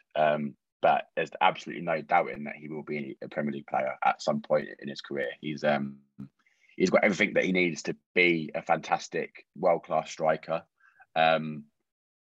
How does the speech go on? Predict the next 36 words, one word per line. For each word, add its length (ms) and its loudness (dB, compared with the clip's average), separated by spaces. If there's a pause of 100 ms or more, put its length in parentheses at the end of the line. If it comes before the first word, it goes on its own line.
(220)
but 160 -2
he 60 -8
just 200 -10
needs 300 -6
to 320 2 (420)
keep 160 -4
developing 640 -2
in 100 -4
our 120 4
system. 440 -4
And 80 2
o-, 160 6
obviously, 400 0 (320)
we'd 120 -4
love, 160 4 (100)
we'd 140 -6
love 140 2
to 80 -14
see 140 -4
him, 200 -4
see 120 -6
him 80 -2
about 360 6
with 180 2
us 220 2
for 300 4 (540)
three 280 -2
to 100 -18
five 300 2
years 300 0
and 120 -10
get 180 2
us 180 -4
to 80 -14
the 100 -8
Prem. 400 0